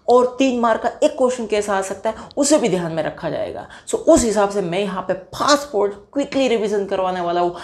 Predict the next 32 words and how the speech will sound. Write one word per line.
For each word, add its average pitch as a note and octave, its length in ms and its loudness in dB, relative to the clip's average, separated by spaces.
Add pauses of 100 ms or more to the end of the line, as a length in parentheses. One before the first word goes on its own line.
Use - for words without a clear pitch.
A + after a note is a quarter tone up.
(240)
आधे A3 340 6
घंटे G3+ 300 0
में G3 120 -2
ये F#3+ 140 0 (140)
चैप्टर G3 380 -2 (180)
आपके F3 360 0
दिमाग D#3+ 440 0
में E3+ 180 -2
घुस D3+ 260 -2
जाएगा, E3+ 360 4 (300)
आपके F#3 220 2
दिमाग A#3+ 480 6
में G#3 120 -2
होगा F3+ 260 -4
ये F3 140 -2
चैप्टर, F3 400 -6 (220)
और E3+ 140 0
जैसे A#3+ 340 4
ही G#3+ 80 8
एग्जाम F3 300 0
में E3 60 0
आएगा, E3+ 320 0
ये - 360 -12
सारी B3+ 440 2
चीज़ें F#3+ 280 0
यहाँ F3+ 240 -4
से E3 180 -4
रिवाइज C#4+ 400 6
करी G3+ 240 -2
है G#3 120 -2 (180)
तो - 80 -4
सीधी F3 440 -4